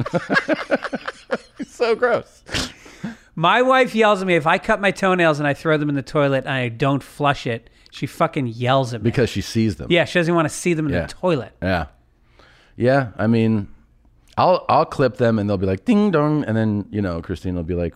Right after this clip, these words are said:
Speaker 1: "Hey, are you, uh, are you getting those?" I'm like, "Yeah, I'll get 'em in a minute." And then, you know, I just
Speaker 2: Wait, where do you leave them?
Speaker 1: I just wherever they go.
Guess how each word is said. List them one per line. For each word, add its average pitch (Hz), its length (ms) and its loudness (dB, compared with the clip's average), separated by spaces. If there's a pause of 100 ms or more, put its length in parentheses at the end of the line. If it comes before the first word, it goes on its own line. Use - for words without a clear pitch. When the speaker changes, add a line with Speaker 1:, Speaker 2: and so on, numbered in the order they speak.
Speaker 1:
"Hey, 123 160 2
are 104 120 4
you, 113 340 4
uh, 92 320 2 (560)
are 92 40 -2
you 95 120 0
getting 95 240 -2
those?" 123 240 0
I'm 131 80 -2
like, 127 180 -4
"Yeah, 165 80 2
I'll 156 60 2
get 160 160 2
'em 156 100 2
in 131 60 2
a 120 40 4
minute." 107 300 0 (140)
And 80 160 -8
then, 80 160 -8 (120)
you - 60 -6
know, 107 80 -10
I 135 60 -14
just 156 100 -10
Speaker 2:
Wait, 165 140 2
where 160 180 2
do 165 60 4
you 165 100 2
leave 170 220 2
them? 113 240 -4
Speaker 1:
I 180 80 -2
just 151 160 -6
wherever 95 260 0
they 95 100 -2
go. 127 260 -2